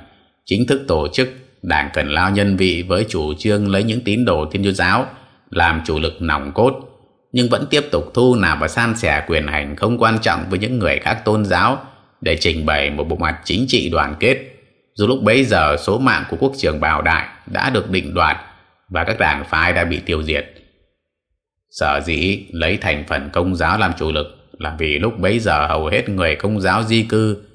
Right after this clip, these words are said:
và Công giáo miền Trung đã là hậu thuẫn vững chắc cho chế độ Diệm rồi. Và sở dĩ chưa quyết liệt Công giáo hóa toàn bộ đảng là vì chế độ còn gặp nhiều khó khăn cho công cuộc kiến thiết quốc gia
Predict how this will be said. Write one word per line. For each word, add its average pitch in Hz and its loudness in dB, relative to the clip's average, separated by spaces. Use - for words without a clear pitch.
và 85 0
Công 107 -2
giáo 98 4
miền 82 0
Trung 107 0
đã 104 0
là 104 4
hậu - -2
thuẫn 110 -2
vững 107 -2
chắc - -4
cho 76 -2
chế 82 -2
độ 80 -4
Diệm 80 -4
rồi. 76 -2
Và 76 0
sở 71 -2
dĩ 87 0
chưa 98 2
quyết 117 2
liệt 90 2
Công 98 2
giáo 95 4
hóa 92 4
toàn 78 2
bộ 76 -2
đảng 76 0
là 78 -2
vì 71 -4
chế 98 -2
độ 95 2
còn 78 -2
gặp 80 -2
nhiều 73 -4
khó 90 4
khăn 98 0
cho 98 0
công 98 0
cuộc - -4
kiến 98 0
thiết 117 0
quốc 113 2
gia 101 0